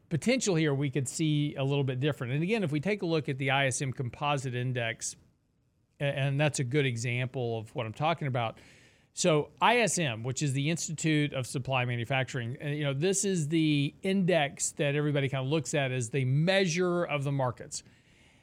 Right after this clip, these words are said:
And if we take a composite of those two indexes, so it manufa-, it, it measures manufacturing and non-manufacturing. So it's, they've got one index for the manufacturing side of the business. They've got one index for the,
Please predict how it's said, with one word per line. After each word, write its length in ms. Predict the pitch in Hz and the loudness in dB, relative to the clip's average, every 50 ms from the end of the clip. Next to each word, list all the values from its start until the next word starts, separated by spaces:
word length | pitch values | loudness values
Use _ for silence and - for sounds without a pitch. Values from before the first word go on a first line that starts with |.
| _ _ _ _ - - | _ _ _ _ -2 2
And 580 | 170 160 160 160 156 151 147 143 131 - - - - - _ _ _ | 4 6 6 6 6 6 4 2 0 -2 -4 -8 -12 -18 _ _ _
if 160 | - 156 131 - | -2 -2 2 2
we 220 | 190 175 165 151 | 2 2 2 2
take 180 | - 180 170 143 | 2 2 2 2
a 80 | 139 | 0
composite 640 | - - 143 123 - - 208 202 214 214 175 175 156 | 0 0 0 0 0 0 2 4 4 4 4 2 0
of 80 | 151 143 | 0 0
those 160 | 143 143 131 | 0 0 -2
two 160 | - - 147 | -2 -2 0
indexes, 440 | 151 156 143 135 120 - - 135 120 | 0 2 2 0 0 -2 -2 -4 0
so 100 | - 165 | 0 2
it 80 | 165 180 | 2 4
manufa-, 540 | 208 214 214 196 - - 180 175 175 - - | 4 4 2 2 2 2 2 4 4 4 4
it, 380 | 165 165 - - 175 180 180 - | 2 2 2 2 0 0 0 -2
it 120 | 175 170 | -2 0
measures 480 | 175 190 196 185 156 160 156 147 127 131 | 2 4 4 4 4 2 2 0 0 0
manufacturing 960 | 147 151 165 175 185 175 - 180 165 160 165 156 - - 175 156 156 151 - - | 0 2 2 2 2 2 2 2 2 4 2 0 -2 -2 -2 -2 -2 -2 -2 -2
and 220 | 151 156 156 147 | -2 0 0 2
non-manufacturing. 880 | 143 143 139 143 135 135 131 127 123 113 - 127 113 107 - - - 113 | 2 2 2 2 2 2 2 2 0 0 0 0 0 -2 -4 -10 -12 -8
So 160 | - 143 123 | -4 -4 -2
it's, 180 | 120 113 - - | -2 -2 -4 -4
they've 220 | 143 135 123 131 123 | -2 -2 -2 0 0
got 180 | 135 120 135 | 0 0 0
one 200 | 139 165 190 196 | 2 2 2 2
index 400 | 196 190 165 170 165 156 - - | 2 0 2 2 0 0 0 -2
for 100 | - 135 | -4 -4
the 80 | 120 123 | -2 -2
manufacturing 640 | 131 131 127 123 - 170 165 175 - - 185 165 | 0 0 0 0 2 4 4 4 2 0 -2 0
side 160 | 143 170 165 | 2 2 2
of 60 | 156 147 | 2 2
the 40 | |
business. 380 | 139 147 147 139 139 139 127 - | 2 2 0 0 0 -2 -4 -4
They've 120 | - 123 | -6 -6
got 200 | 120 127 120 123 | -4 -4 -4 -4
one 220 | 131 135 147 156 160 | -2 -2 -2 0 0
index 340 | 156 143 139 131 123 - - | 2 2 2 0 0 -2 -6
for 160 | - 131 120 | -6 -4 -2
the, 300 | 123 127 127 127 135 | -2 -2 0 -2 -4